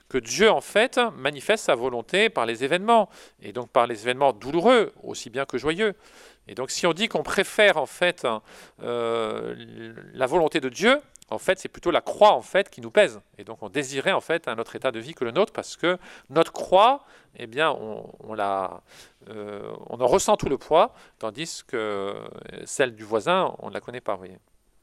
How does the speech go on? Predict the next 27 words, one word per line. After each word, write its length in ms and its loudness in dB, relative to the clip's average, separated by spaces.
Donc, 120 -12
il 60 -12
faut 180 2
accepter, 540 -2
en 80 -6
fait, 340 -8
celle 340 -8
que 120 -12
le 60 -10
bon 160 -18
Dieu 180 -14
ne, 160 -18
nous 180 -16
envoie. 300 -8
Alors 160 4
maintenant, 420 2
pour 540 0
mener 220 2
aussi 540 0
donc, 240 2
le 80 0
bon 180 -4
combat, 400 6
dans 140 -6
le 60 -10
combat 220 0
spirituel, 640 0